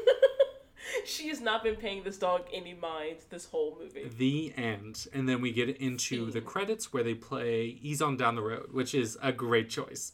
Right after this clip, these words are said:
Speaker 2: for that. Why is it
Speaker 1: Yes.
Speaker 2: Maybe I just have such an affinity for traveling songs.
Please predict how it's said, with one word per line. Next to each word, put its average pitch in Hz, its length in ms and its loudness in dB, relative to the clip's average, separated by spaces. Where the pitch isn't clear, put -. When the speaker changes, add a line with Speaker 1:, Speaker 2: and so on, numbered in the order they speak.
Speaker 2:
for - 260 -10
that. - 300 -10
Why 196 240 6
is 294 260 4
it 196 260 6
Speaker 1:
Yes. - 500 -10
Speaker 2:
Maybe 247 300 6
I 330 80 6
just 269 220 0
have 165 260 2
such - 500 -4
an 156 80 0
affinity 117 840 -4
for 107 640 2
traveling 156 800 2
songs. 214 840 -4